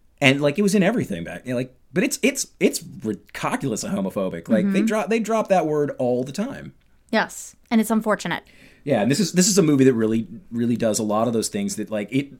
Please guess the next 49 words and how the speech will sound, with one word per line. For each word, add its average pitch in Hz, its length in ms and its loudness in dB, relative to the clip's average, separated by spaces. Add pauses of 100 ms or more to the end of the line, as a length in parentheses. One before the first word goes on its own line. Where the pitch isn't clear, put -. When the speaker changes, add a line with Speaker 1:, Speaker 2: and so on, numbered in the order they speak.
Speaker 1:
it, 147 200 -10 (120)
it 147 160 -2
wouldn't 175 180 6
be 143 80 6
made 120 140 6
the 104 60 0
same 98 180 0
way 90 140 -4
now. 78 220 -14
Speaker 2:
Right, 196 280 -2
no 240 140 8
way. 226 300 2 (180)
So, 311 160 2
so 349 200 0
he 339 120 2
gets, 370 200 -2
she - 120 -2
gets 370 160 -2
off, 320 260 0
you 254 60 2
know, 190 100 0
she, 220 300 -4
she 202 260 -6 (280)
basically 190 680 -4
blows 196 280 2
him 180 100 2
off, 175 180 0
and 185 100 -2
she - 80 -10
gets 185 160 -2
off 185 220 0
the, 185 220 0
uh, 160 200 0 (140)
off 196 220 0
the 202 60 -2
bus. 170 240 0
But 233 120 -4
you 294 80 -6
can 370 80 -4
tell 302 140 6
he's 233 180 6
got 185 140 0
a 175 40 -4
thing 185 200 -2
for 175 120 -4
her, 175 180 0
even 180 180 -2
though 175 80 -2
she's 175 200 -8